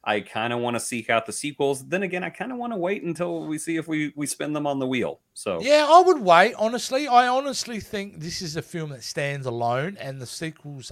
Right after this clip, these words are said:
Speaker 2: are definitely part of the laws of diminishing returns. Um, yeah,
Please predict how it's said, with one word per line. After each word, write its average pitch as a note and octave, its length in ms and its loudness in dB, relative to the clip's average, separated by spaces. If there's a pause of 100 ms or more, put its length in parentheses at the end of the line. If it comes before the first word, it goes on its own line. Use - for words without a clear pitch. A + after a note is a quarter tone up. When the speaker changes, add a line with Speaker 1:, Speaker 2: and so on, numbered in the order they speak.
Speaker 2:
are A#2 380 -6 (600)
definitely E3 560 2
part C3 400 0
of A2 80 -6
the A2+ 80 -8
laws A#2 400 -6
of G2 140 -16
diminishing A2 580 -12
returns. A2+ 720 -16 (720)
Um, G2+ 840 -8 (120)
yeah, G2+ 280 -4